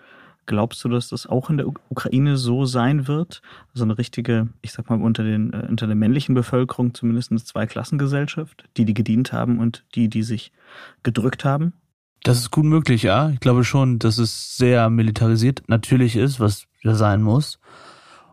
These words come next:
Speaker 2: Und du merkst das schon in den Diskussionen, auch eben dann mit ukrainischen Soldaten, dass sie, glaube ich, kein Verständnis haben für diejenigen, und ich überspitze es jetzt mal, die in einem Hipster-Café in Kiew sitzen,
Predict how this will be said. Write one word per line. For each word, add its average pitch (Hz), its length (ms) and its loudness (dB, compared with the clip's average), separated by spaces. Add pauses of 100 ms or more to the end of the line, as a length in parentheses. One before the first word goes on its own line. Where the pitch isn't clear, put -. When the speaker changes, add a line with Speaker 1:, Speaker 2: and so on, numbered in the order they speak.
(200)
Speaker 2:
Und 123 480 2
du 127 80 4
merkst 135 560 0
das 247 100 2
schon 196 300 -2
in 180 180 0
den 165 180 2
Diskussionen, 151 840 0
auch 123 320 0
eben 120 280 2
dann 110 160 2
mit 110 140 0
ukrainischen 110 600 -2
Soldaten, 104 560 -2 (100)
dass 113 280 -16
sie, 113 280 -8 (580)
glaube 107 260 -2
ich, - 120 -6
kein 139 400 0
Verständnis 127 720 -2
haben 101 240 2
für 110 160 -2
diejenigen, 120 680 0 (420)
und 113 140 -2
ich 110 80 0
überspitze 110 500 -2
es 110 60 -4
jetzt 107 260 -2
mal, 123 420 -2 (120)
die 113 340 -2 (260)
in 117 200 -6
einem 107 240 -4
Hipster-Café 117 760 -4
in 104 140 -4
Kiew 127 260 0
sitzen, 135 600 -4